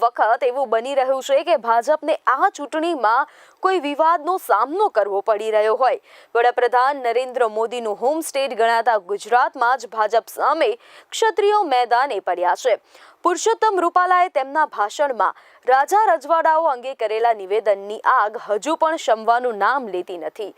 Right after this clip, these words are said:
ત્યારે આ પ્રકારે જાતિ આધારિત આંદોલન ચૂંટણી પર અને ખાસ કરીને મતદારોના હિત પર કયા પ્રકારની અસરો પાડી શકે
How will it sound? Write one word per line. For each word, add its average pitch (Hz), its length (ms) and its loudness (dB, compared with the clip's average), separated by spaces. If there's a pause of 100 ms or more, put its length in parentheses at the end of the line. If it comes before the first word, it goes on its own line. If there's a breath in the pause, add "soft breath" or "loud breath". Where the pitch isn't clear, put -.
(360 loud breath)
ત્યારે 254 360 2
આ 240 200 2
પ્રકારે 226 480 0
જાતિ 233 360 0
આધારિત 294 480 0
આંદોલન 226 580 0 (400)
ચૂંટણી 370 420 0
પર - 260 -2 (320 loud breath)
અને 254 200 2
ખાસ 285 380 0 (100)
કરીને 320 320 0
મતદારોના 247 840 2
હિત 269 280 -6
પર 262 300 0
કયા 254 280 4
પ્રકારની 262 640 0
અસરો 226 440 0
પાડી 202 340 -2
શકે 269 360 -2